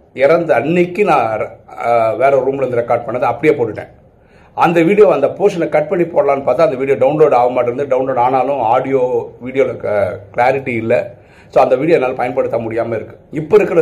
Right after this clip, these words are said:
சூழ்நிலையில வந்து ஒரு நாளுக்கு ரெண்டு வீடியோ, ரெண்டு ஷார்ட்ஸ் வீடியோ போட்டு இதை மேட்ச் பண்றதுக்கு டைம் கிடைக்கல.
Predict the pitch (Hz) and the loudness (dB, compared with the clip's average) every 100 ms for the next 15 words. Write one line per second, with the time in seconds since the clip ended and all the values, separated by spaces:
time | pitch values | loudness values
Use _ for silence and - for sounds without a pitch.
0 | 156 143 143 117 120 127 120 123 120 123 | 0 -2 -2 -2 -2 -4 -6 -6 -4 -6
1 | 117 117 117 127 120 113 120 120 - - | -6 -6 -6 -8 -10 -4 2 2 2 -8
2 | - _ _ - _ - 123 131 135 - | -20 _ _ -20 _ -4 -2 -2 -4 2
3 | 123 127 123 110 107 - 160 165 - 202 | 2 2 -4 -6 -6 0 0 0 4 4
4 | - 143 131 104 117 160 170 - 135 135 | 4 -4 -2 -2 0 0 -2 -8 -8 -8
5 | 113 82 123 147 151 101 95 - | -10 -6 -4 -4 -4 -8 -10 -16